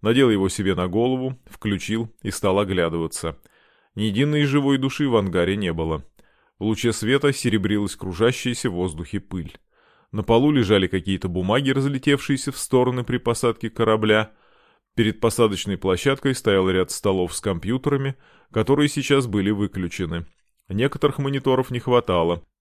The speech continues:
другие лежали на полу, разбитые вдребезги. Семен посветил фонариком вверх и увидел, что одна из двух створок раздвижной крыши ангара не закрылась до конца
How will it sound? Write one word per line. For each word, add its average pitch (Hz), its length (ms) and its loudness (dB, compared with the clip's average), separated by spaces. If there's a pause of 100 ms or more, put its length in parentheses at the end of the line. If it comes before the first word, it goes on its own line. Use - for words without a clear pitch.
(100)
другие 101 500 -2
лежали 127 400 2
на 131 120 -2
полу, 127 520 2
разбитые 95 600 -2
вдребезги. 87 680 -4 (480)
Семен 113 440 0
посветил 123 480 -2
фонариком 95 600 0
вверх 104 460 -2 (220)
и 98 80 -4
увидел, 107 420 -2
что - 200 0
одна 101 220 2
из 95 80 -4
двух 92 240 -6
створок 117 500 0
раздвижной 117 580 -2
крыши 117 360 -2
ангара 107 400 2
не 104 140 -2
закрылась 104 560 0
до 92 140 -2
конца 107 540 -2